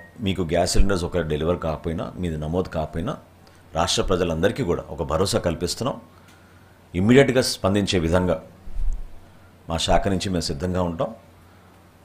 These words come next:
ఎప్పుడు కూడా ఎవరు కూడా ఆందోళన చెందాల్సిన అవసరం లేదు. అదేవిధంగా ఆయిల్ కంపెనీస్ కూడా రిక్వెస్ట్ చేసింది ఏంటంటే, ఒకేసారి ఎక్కువ మంది వచ్చినా వాళ్ళు డెలివర్ చేయలేరు కాబట్టి ఈ మూడు నెలలు, నాలుగు నెలలు సమయం మనం కేటాయించుకోగలిగాం.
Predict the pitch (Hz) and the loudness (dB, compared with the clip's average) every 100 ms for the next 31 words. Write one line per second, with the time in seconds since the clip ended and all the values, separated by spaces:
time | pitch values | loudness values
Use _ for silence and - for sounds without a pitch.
0 | - - - 90 - 107 110 107 87 - | -20 -16 -4 -2 2 6 8 8 6 0
1 | - - - - 92 123 143 131 104 107 | -16 -20 -20 0 6 10 10 10 8 4
2 | 98 95 87 85 - 76 78 87 78 78 | 2 0 2 0 0 -4 -4 -4 -2 -4
3 | - - - - - - - - 90 139 | -6 -14 -20 -20 -20 -20 -12 -2 6 8
4 | 127 113 113 - 92 127 123 113 117 - | 8 4 2 4 6 6 4 2 0 0
5 | 113 90 - 101 - 82 85 78 73 80 | 0 0 -4 -4 -2 -4 -4 -6 -4 -4
6 | 127 92 131 131 123 107 92 - 107 98 | -2 0 0 4 4 4 2 -2 -2 0
7 | 95 90 - - - - 85 - 113 104 | 0 -2 -4 -16 -20 -6 -4 -2 2 4
8 | 82 78 92 104 78 73 76 - - - | 4 2 4 4 4 0 -2 -4 -10 -20
9 | - - - 107 120 139 156 117 107 110 | -20 -20 0 4 6 6 2 2 2 4
10 | 107 110 113 92 92 95 92 - - 120 | 4 2 2 4 2 2 0 6 6 6
11 | 101 82 90 80 76 - 82 71 65 73 | 0 0 -2 -2 -4 -4 -8 -6 -6 -6